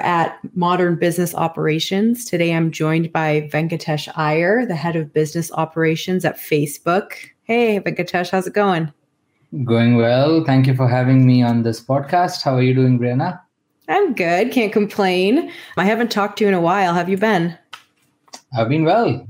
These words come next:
Speaker 2: you know, working from home, living the same dream <laughs> as twenty twenty. Uh,
Speaker 1: <laughs>
Speaker 2: work is ever busy. Have a toddler who is growing up, running around.
Speaker 1: How old?
Speaker 2: He turned three in August.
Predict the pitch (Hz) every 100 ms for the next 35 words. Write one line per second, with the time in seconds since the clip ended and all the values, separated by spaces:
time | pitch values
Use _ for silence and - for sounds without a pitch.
0 | 127 110 113 127 139 127 120 123 131 131
1 | 127 113 113 117 131 139 131 - _ _
2 | _ _ _ - 113 113 120 117 - 120
3 | 120 113 113 117 127 120 113 - - 120
4 | 120 110 110 110 127 147 156 _ _ _
5 | _ - 240 - 104 - - - - -
6 | - - _ 110 113 127 131 123 104 -
7 | 117 120 113 110 107 135 170 - _ _
8 | 113 110 107 120 117 123 123 113 113 107
9 | 110 113 113 123 151 - - _ 131 107
10 | 107 107 104 113 143 143 - _ _ -
11 | 208 196 220 196 190 _ _ - 151 143
12 | 165 135 160 127 101 95 - -